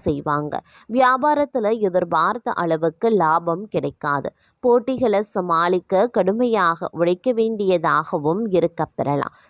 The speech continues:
சக வியாபாரிகளால மறைமுக இடையூறுகளும் ஏற்படக்கூடும். குடும்பத்தை நிர்வகிக்கக்கூடிய பெண்களுக்கு மிகவும் மகிழ்ச்சியான வாரம் அப்படின்னே சொல்லலாம். அலுவலகத்திற்கு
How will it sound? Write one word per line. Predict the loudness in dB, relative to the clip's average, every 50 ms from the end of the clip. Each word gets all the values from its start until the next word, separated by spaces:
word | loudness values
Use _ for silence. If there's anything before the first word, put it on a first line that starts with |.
| _
சக | -4 -2 -2 0 2 0 -2 -2 -2 -2
வியாபாரிகளால | 0 0 0 0 0 0 0 0 0 -2 -2 -4 -4 -4 -2 -2 -2 -2 -4 -6 -8 -10 _ _ _ -6 -4
மறைமுக | -2 0 2 2 2 2 0 -2 0 0 0 2 2 2
இடையூறுகளும் | 4 4 4 4 4 4 4 2 2 2 2 2 2 2 0 -2 -2 0 0
ஏற்படக்கூடும். | 0 0 -2 -2 -2 -2 -4 _ -2 -2 -2 -2 -4 -10 _ _ _ _ _
குடும்பத்தை | 2 4 4 4 2 0 0 0 0 0 2 2 0 2
நிர்வகிக்கக்கூடிய | 0 0 0 0 0 -2 -2 -2 -6 -8 -6 -6 -8 -8 -4 -2 0 0 2 2 2 0 0
பெண்களுக்கு | _ -2 -2 -2 -2 -2 0 0 0 -2 -4 -10 -12 -12 _ _ _ _
மிகவும் | -2 0 2 2 2 2 2 0 0 -2
மகிழ்ச்சியான | -4 -6 -4 -2 0 0 0 0 -2 -4 -6 -2 0 2 2 2 2 2 0 -2 -2 -4
வாரம் | -4 -4 -2 -2 -2 -4 -2 -4
அப்படின்னே | -6 -4 -4 -6 -6 -4 -4 -6
சொல்லலாம். | -4 -4 -2 0 0 0 -2 -4 -8 -18 -20 -10 -4
அலுவலகத்திற்கு | -2 2 2 2 4 4 4 4 2 2 2 -2 -2 0 0 -2 -2 0 -2 -2